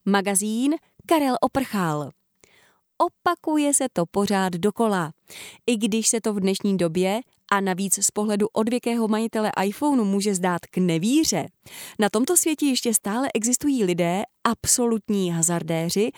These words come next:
kteří denně usínají s vědomím, že nemají zálohu svých dat.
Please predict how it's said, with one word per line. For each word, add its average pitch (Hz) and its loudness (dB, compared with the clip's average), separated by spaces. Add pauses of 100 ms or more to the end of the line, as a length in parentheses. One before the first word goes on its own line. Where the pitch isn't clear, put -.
(200)
kteří 277 -2
denně 233 0
usínají 240 0
s - -2
vědomím, 208 2
že 185 0
nemají 254 0
zálohu 233 0
svých 170 -2
dat. 165 0